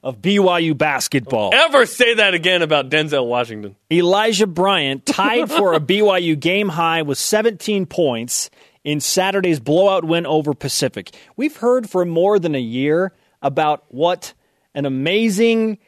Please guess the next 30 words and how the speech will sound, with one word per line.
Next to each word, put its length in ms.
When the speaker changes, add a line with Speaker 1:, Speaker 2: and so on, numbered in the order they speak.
Speaker 1:
and 240
influential 680
player 540
Eli 380
Bryant 400
has 240
been 240
in 220
practice. 840
He 140
rushed 400
back 260
into 200
the 120
season 520
after 420
an 100
unexpected 640
surgery. 640
Didn't 320
go 220
well. 380
Speaker 2:
On 120
his 160
knee, 180
that's 240
typically 640
a 160
big 240
deal. 240